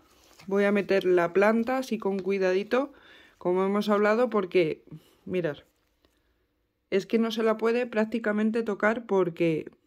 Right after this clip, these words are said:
mm, se le rompen las hojas con una facilidad increíble. Pero como he dicho, no tengáis problema porque es una planta que crece a la velocidad del rayo. Y nada, pues le vamos echando la tierra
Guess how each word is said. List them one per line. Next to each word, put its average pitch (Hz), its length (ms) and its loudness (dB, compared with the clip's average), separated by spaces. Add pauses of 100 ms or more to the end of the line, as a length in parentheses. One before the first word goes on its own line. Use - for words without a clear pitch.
(240)
mm, 175 260 0
se 165 200 -2
le 165 140 4
rompen 202 400 0
las 208 200 -2
hojas 226 300 -6
con 208 160 -4
una 208 180 -2
facilidad 185 800 -4 (160)
increíble. 147 720 -4 (680)
Pero 180 220 4
como 180 240 0
he 190 60 2
dicho, 220 320 2
no 202 360 2
tengáis 180 340 -2
problema 190 520 -2
porque 185 320 -4
es 170 80 -4
una 180 220 -4
planta 202 460 -2 (420)
que - 180 4
crece 190 640 0
a 170 100 2
la 165 140 4
velocidad 165 640 0
del 190 240 0
rayo. 139 400 -4 (480)
Y 185 100 0
nada, 160 300 0
pues - 300 -10 (100)
le 147 200 -4
vamos 151 380 -4
echando 151 440 -6
la 147 120 -4
tierra 220 520 0